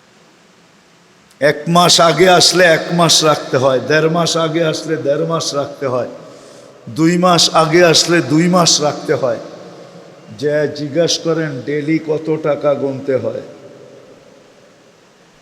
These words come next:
কত?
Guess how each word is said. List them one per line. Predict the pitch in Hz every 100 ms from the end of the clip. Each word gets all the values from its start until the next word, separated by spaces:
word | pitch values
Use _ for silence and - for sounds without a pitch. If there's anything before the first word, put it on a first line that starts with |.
| _ _ _ _ _ _ _ _ _ _ _ _ _ _ _ _ _ _ _ _ _ _ _ _
কত? | 156 156